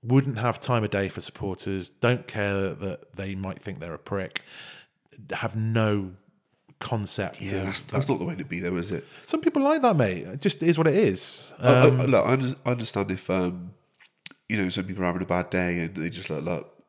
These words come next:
Speaker 2: I, I'll, I'll stop for a photo, but I really just want to get on with my day," because they must have that all the time. Like, a, a
Speaker 1: Yeah.
Speaker 2: lot of sort of, like
Speaker 1: But I think it goes with the job description, mate.
Speaker 2: It
Speaker 1: If you're
Speaker 2: does.
Speaker 1: gonna pay, if you're gonna get,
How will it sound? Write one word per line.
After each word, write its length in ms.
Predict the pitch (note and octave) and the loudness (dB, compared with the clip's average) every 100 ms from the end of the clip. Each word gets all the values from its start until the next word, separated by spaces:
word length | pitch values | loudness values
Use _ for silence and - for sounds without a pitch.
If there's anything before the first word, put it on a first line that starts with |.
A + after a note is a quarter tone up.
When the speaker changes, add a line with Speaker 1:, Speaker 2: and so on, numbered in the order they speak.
| _ _ _ - | _ _ _ -10
Speaker 2:
I, 60 | G2 | -6
I'll, 240 | E2 F2+ | -6 -6
I'll 80 | F2 | -8
stop 240 | - G#2 | -4 -4
for 100 | - | -4
a 20 | - | -6
photo, 440 | G2 E2+ E2 E2+ | -2 -2 -2 -4
but 360 | E2+ E2+ - - _ | -4 -6 -6 -16 _
I 60 | - | -12
really 260 | - F2 F2 | -8 -6 -6
just 140 | - | -8
want 120 | D2 - | -10 -6
to 80 | |
get 60 | E2+ | -6
on 80 | E2+ | -6
with 100 | A#2 | -8
my 80 | F2 | -6
day," 280 | F2+ F#2 F#2+ - - - - | -4 -4 -6 -18 -20 -20 -12
because 240 | C#3 B2 A2+ | -2 0 0
they 220 | A2+ D#3+ | -2 -2
must 160 | D#3 - | -2 -4
have 120 | C#3+ | -4
that 120 | - | -4
all 180 | - A2+ | -2 -2
the 80 | G#2+ | -4
time. 400 | - G2 E2+ D2+ - _ _ _ _ _ _ - | -6 -6 -6 -8 -16 _ _ _ _ _ _ 0
Like, 160 | G2+ - | 2 2
a, 60 | A2 | 0
a 80 | F3 | 6
Speaker 1:
Yeah. 80 | D#3 | 8
Speaker 2:
lot 80 | D3 | 8
of 100 | - | 6
sort 120 | - G2+ | 2 4
of, 60 | G2+ | 4
like 260 | - - - | 2 -6 2
Speaker 1:
But 80 | A#3+ | 4
I 20 | |
think 200 | - D4 | 4 2
it 60 | A3 | 4
goes 180 | F3 | 4
with 60 | D3 | 6
the 40 | A#2+ | 4
job 200 | C3+ B2 | 4 2
description, 460 | G#2+ - - A#2+ | -2 -4 -4 -4
mate. 180 | F2+ D2 - - | -4 -6 -10 -6
Speaker 2:
It 100 | C3+ | 2
Speaker 1:
If 60 | |
you're 120 | A#2+ G#3+ | 2 2
Speaker 2:
does. 80 | |
Speaker 1:
gonna 120 | C4+ C#4 | 2 2
pay, 160 | - | 4
if 160 | F#3 D#3+ | 4 2
you're 80 | F#3+ | 4
gonna 220 | G#3+ G#3+ | 4 6
get, 240 | G3+ C3 | 4 4